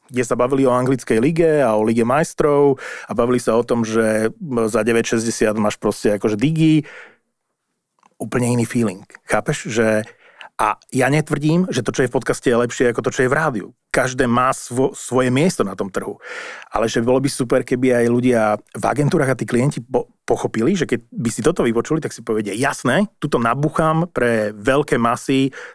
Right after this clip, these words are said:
ten, eh, spot.“ Oni niekde dostanú tú značku, eh, Digi akože do uši a potom to potvrdím na Instagrame, v podcaste, kde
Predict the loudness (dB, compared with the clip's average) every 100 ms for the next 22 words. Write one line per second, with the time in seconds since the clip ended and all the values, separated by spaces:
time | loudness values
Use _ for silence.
0 | _ 0 2 2 0 0 -4 -2 -2 -2
1 | -10 -20 _ _ -20 -20 -20 -20 -20 _
2 | _ _ -2 2 2 2 2 0 0 -2
3 | 0 -2 -2 -2 0 2 0 -4 -4 -2
4 | 0 -2 -4 -8 -16 -6 -2 -2 -2 -2
5 | -2 -4 -4 -2 0 0 2 2 2 0
6 | 0 _ _ _ _ -20 _ _ _ -2
7 | 0 0 0 0 2 0 0 -2 -4 -2
8 | -2 -2 -4 0 0 0 0 0 0 0
9 | -2 -2 0 0 0 0 -2 -2 -2 0
10 | -2 -4 -2 -2 -2 -8 -18 -8 0 0
11 | 0